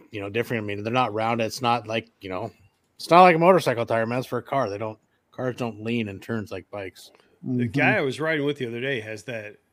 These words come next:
Speaker 2: I think it was the Rocker. It's got a two thirty, whatever, that huge tire in the back.
Speaker 1: Yeah,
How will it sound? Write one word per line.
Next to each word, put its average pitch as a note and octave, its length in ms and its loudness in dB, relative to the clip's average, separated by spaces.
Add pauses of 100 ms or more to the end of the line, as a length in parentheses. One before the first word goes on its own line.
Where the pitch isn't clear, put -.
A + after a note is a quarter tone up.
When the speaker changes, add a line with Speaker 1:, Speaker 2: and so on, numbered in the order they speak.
Speaker 2:
I - 40 -20
think - 140 -16
it G#3+ 40 -8
was G#3 120 -14
the A2 100 -14
Rocker. G#2 520 -14
It's A2+ 120 -14
got B2+ 120 -8
a A2 40 -10
two D#3+ 220 -10
thirty, E3 560 -8
whatever, C#3 340 -10
that - 240 -6
huge E3 380 -12
tire D#3 260 -6
in F3+ 100 -8
the F3+ 60 -10
back. F#3 300 -12
Speaker 1:
Yeah, A2 260 -2